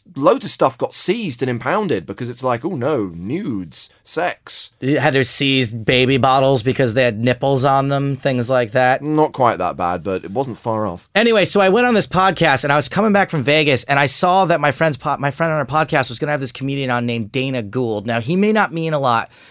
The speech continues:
Speaker 2: to English people, but he is one of the best stand-up comics in America.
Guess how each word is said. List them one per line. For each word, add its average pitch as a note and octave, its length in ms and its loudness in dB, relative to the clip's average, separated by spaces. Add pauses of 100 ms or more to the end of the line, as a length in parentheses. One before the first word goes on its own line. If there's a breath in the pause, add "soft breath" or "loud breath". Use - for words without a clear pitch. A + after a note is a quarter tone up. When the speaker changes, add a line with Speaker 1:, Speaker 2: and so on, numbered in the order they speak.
(120 soft breath)
Speaker 2:
to - 140 -4
English D3+ 380 0
people, G2 360 -6
but A#2+ 180 -4
he F3 160 -2
is E3+ 120 2
one D#3 300 2
of E3+ 80 2
the D3+ 80 0
best C3+ 320 0
stand-up A#2+ 380 -4
comics A#2 400 -4
in A#2 80 -6
America. A#2+ 580 -2